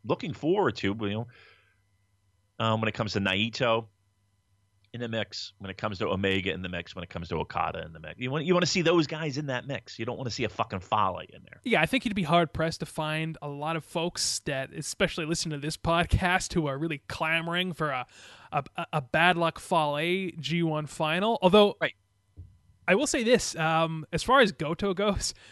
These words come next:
Speaker 2: man, Go-, Goto's gonna get a lot of heat when he <laughs> defeats Ibushi, because I think a lot of people are kind of they l-, looking forward to a possible Ibushi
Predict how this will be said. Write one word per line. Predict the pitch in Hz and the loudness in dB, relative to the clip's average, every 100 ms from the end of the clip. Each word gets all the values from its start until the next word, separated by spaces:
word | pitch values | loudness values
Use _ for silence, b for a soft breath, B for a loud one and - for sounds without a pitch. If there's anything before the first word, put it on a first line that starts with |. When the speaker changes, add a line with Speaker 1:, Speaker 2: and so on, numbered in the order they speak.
| B - | B -6
Speaker 2:
man, | 180 147 - - _ - 156 | -4 -4 -8 -20 _ -16 -2
Go-, | 196 - - | 0 0 0
Goto's | 262 - 247 | 2 6 6
gonna | 180 196 | 6 6
get | 170 151 | 6 4
a | |
lot | 147 165 151 | 2 0 0
of | |
heat | - 170 165 - - | -2 -4 -6 -6 -6
when | 160 | -4
he | 147 | -2
<laughs> | |
defeats | 147 151 175 170 - | -4 -4 -2 0 0
Ibushi, | 170 - 226 - - 156 | 0 0 0 -2 -4 -6
because | 147 156 175 170 - B 196 | -6 -2 0 0 -4 B -2
I | |
think | 269 | 2
a | 269 | 6
lot | 285 | 6
of | 277 | 4
people | - 254 262 226 - _ _ | 0 2 4 4 0 _ _
are | 175 302 294 196 165 - _ | 2 6 6 6 4 -4 _
kind | - 196 185 | 0 2 2
of | 156 160 190 - | -2 -8 -20 -2
they | 190 190 175 151 | 0 0 -2 -10
l-, | 190 196 196 | -10 -10 -6
looking | 196 202 - 190 | -4 -4 -4 -6
forward | - 190 185 - | -6 -4 -4 -2
to | 160 | -6
a | |
possible | - 196 214 190 165 151 - b b b b 151 | -6 -6 -4 -2 -2 -2 -6 b b b b -10
Ibushi | 127 202 202 190 175 160 147 | -4 -2 -2 -4 -4 -6 -8